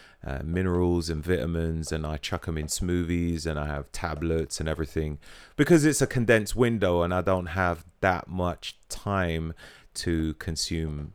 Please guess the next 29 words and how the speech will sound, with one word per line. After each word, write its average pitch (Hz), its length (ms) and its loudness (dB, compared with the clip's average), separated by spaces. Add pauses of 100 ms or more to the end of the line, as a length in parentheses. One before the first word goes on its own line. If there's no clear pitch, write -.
so - 280 0
much - 500 -6 (140)
food. - 360 2 (840)
Um, 120 640 6 (480)
but 139 380 12
i-, 135 40 6
if 135 380 6
you're 143 120 12
looking 147 680 6
for 120 360 6
weight 113 320 8
gain, 95 500 4
dude, 120 400 4
you 95 100 -2
just 123 320 4
need 117 220 2
to - 160 -4
eat 107 340 -2 (540)
more 117 300 8
food, 92 500 2 (220)
and 104 140 2
it - 240 -2
is 110 540 4 (300)
possible. 82 720 0
Just - 320 -2
eat - 460 -4 (560)
more 90 440 0
food. 73 480 -2 (320)
Next 98 540 0